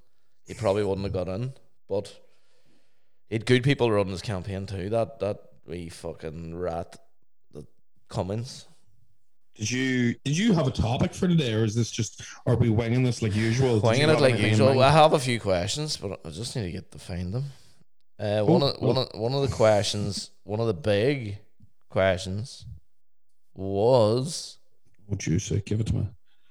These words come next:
Speaker 1: Well, what, actually, well, there was a question that I thought was fascinating, and I don't know, really know the answer.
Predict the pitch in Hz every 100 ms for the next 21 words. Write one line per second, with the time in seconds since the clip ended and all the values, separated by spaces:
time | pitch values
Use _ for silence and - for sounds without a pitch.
0 | - - - 127 156 175 - 226 - 190
1 | 185 180 180 - - - 165 131 120 113
2 | 117 104 - 98 87 - 101 85 - -
3 | - - 113 143 151 135 107 104 98 98
4 | 98 101 98 92 90 -